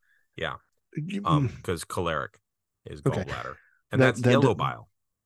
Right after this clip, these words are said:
Speaker 2: Oh, okay, it's
Speaker 1: As I
Speaker 2: yellow bile.
Speaker 1: recall.
Speaker 2: Black, black bile is, um,
Speaker 1: Is, is the spleen.
Speaker 2: uh,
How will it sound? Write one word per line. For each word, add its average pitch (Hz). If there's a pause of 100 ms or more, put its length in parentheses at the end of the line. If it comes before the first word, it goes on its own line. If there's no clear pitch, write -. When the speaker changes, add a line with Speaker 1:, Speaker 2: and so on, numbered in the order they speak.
(680)
Speaker 2:
Oh, 123
okay, 107
it's 95
Speaker 1:
As 107
I 82
Speaker 2:
yellow 82
bile. 71
Speaker 1:
recall. 87
Speaker 2:
Black, 110 (300)
black 117
bile 85
is, 85
um, 76
Speaker 1:
Is, 73 (180)
is 73
the -
spleen. -
Speaker 2:
uh, 65